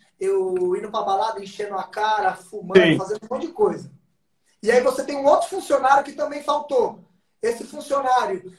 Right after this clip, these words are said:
Speaker 1: ele treina, ele tem um estilo de vida saudável, ele tem família e tudo mais. O que que você vai pensar do cara que vai,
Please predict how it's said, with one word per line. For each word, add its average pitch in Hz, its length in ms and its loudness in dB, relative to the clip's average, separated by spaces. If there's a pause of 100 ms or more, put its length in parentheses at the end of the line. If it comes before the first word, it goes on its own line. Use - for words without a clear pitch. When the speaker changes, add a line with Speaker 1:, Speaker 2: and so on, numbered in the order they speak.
Speaker 1:
ele 208 280 -10
treina, 240 600 6
ele 214 180 -2
tem 233 160 -6
um - 20 -6
estilo 220 320 -12
de 202 80 -10
vida 202 240 -2
saudável, 214 800 2
ele 202 160 -2
tem 196 200 -12
família 226 520 -4
e 214 60 -4
tudo 220 200 -20
mais. - 500 -10 (680)
O 214 100 -6
que 339 140 -2
que 349 100 -10
você 427 120 -2
vai 294 200 4
pensar 254 380 2
do 247 100 0
cara 247 260 0
que 226 100 -10
vai, 233 220 -2